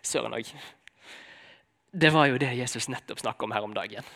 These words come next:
Altså, hvis vi tar imot barna, så tar vi imot Gud òg. Slipp de fram, slipp de fram!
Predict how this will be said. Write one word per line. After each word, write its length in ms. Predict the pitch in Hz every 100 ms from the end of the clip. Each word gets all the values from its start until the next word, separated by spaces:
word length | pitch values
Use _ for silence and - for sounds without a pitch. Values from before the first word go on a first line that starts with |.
| - - _ _ _ _ _ _ _ _ _ _ _ _ _
Altså, 380 | 143 143 139 131 135 - _ _ _ _ _ _ _ _ _ -
hvis 160 | 156
vi 120 | 160 151
tar 140 | 151
imot 220 | 151 151 147
barna, 300 | 143 123 131
så 80 | 123
tar 140 | 131
vi 140 | 123 117
imot 240 | 120 117
Gud 160 | 127 123
òg. 160 | 120 147 - - - - - - -
Slipp 300 | - 262 -
de 80 | 294
fram, 240 | 233 233 233
slipp 240 | 185 208
de 80 | 220
fram! 300 | 131 131 123